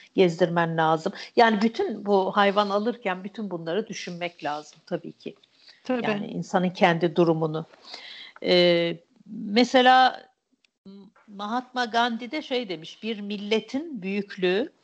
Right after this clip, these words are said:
Speaker 1: ve ahlaki gelişimi hayvan, hayvanlara olan davranış biçimiyle değerlendirilir."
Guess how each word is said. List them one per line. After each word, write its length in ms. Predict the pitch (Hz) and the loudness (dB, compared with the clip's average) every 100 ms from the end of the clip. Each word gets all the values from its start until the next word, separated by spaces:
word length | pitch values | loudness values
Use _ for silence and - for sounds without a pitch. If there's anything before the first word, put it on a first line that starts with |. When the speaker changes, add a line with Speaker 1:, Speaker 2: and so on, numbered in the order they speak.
| _ _ _ _ _ _ _ - | _ _ _ _ _ _ _ 0
Speaker 1:
ve 120 | 196 | 4
ahlaki 640 | 180 175 185 185 185 262 202 | 4 4 0 0 -2 -12 -6
gelişimi 680 | 175 165 - 185 175 262 403 _ _ _ _ | -8 -8 -12 -12 -10 -14 -16 _ _ _ _
hayvan, 560 | _ 190 196 202 208 202 _ _ _ | _ 2 2 0 -4 -8 _ _ _
hayvanlara 800 | - 202 196 214 214 220 240 262 | -4 -2 -2 -4 -4 -2 0 0
olan 400 | 220 220 254 226 | 0 -2 -4 -2
davranış 500 | 208 208 220 233 - | -2 -2 -8 -12 -16
biçimiyle 580 | - 202 208 185 156 151 | -14 -10 -6 -6 -6 -6
değerlendirilir." 1080 | 160 151 147 156 151 156 151 165 - - | -6 -6 -8 -14 -14 -14 -14 -14 -14 -16